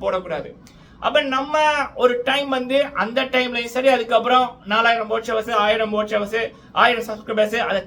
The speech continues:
தாண்டினதுக்கு அப்புறம் சரி, சில சொந்தக்காரங்க கூட கேட்டா கூட, அஹ், ஃபாரின்ல இருக்காங்க, ஃபாரின்ல இருக்கிறவங்க, அஹ், பிரான்ஸ், அஹ், பிரான்ஸு, அஹ், ஜெர்மனி, so இப்படி, அஹ், இருக்கிறவங்க,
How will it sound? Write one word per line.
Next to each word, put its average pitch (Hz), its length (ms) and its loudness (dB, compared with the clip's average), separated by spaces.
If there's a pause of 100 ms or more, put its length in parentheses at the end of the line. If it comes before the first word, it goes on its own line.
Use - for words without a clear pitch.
தாண்டினதுக்கு 247 440 0
அப்புறம் 214 240 0 (100)
சரி, 220 180 -2 (640)
சில 330 200 2 (140)
சொந்தக்காரங்க 285 880 2
கூட 247 160 2 (160)
கேட்டா 226 300 -2
கூட, 226 260 -6 (960)
அஹ், 214 360 4 (200)
ஃபாரின்ல 247 440 0
இருக்காங்க, 143 300 -10 (160)
ஃபாரின்ல 254 360 0
இருக்கிறவங்க, 156 440 -6 (320)
அஹ், 170 260 2 (120)
பிரான்ஸ், 208 340 -2 (500)
அஹ், 196 400 2
பிரான்ஸு, 254 520 4 (340)
அஹ், 196 320 -6 (120)
ஜெர்மனி, 254 520 -4 (520)
so 269 80 4 (120)
இப்படி, 269 260 -6 (920)
அஹ், 196 160 -2 (120)
இருக்கிறவங்க, 247 600 0